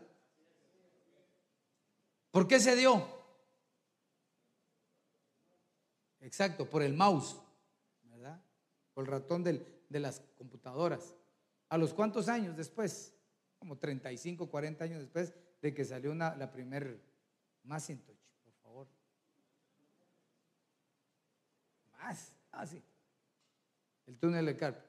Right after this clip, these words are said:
Quiere decir que treinta años después hay un efecto del uso excesivo. Entonces yo digo que después va a haber un efecto del uso excesivo del teléfono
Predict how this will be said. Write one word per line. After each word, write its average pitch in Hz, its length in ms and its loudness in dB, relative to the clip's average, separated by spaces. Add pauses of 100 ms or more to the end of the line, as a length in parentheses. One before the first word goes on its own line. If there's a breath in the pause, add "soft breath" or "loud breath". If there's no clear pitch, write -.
(160)
Quiere 208 180 4
decir 202 320 -2
que - 120 -2
treinta 220 360 -4
años 226 240 -6
después 180 500 -6
hay 185 140 -4
un 202 100 -8
efecto 180 520 -8
del 160 340 -10
uso 160 260 -12 (480)
excesivo. 135 540 -4 (1200)
Entonces 185 300 4
yo 196 120 8
digo 214 240 6
que 156 120 -2
después 135 320 -2
va 214 60 0
a 208 40 2
haber 196 180 2
un 196 120 -2
efecto 185 420 -2
del 160 160 4
uso 175 160 2
excesivo 170 400 -2
del 170 100 0
teléfono 156 400 -2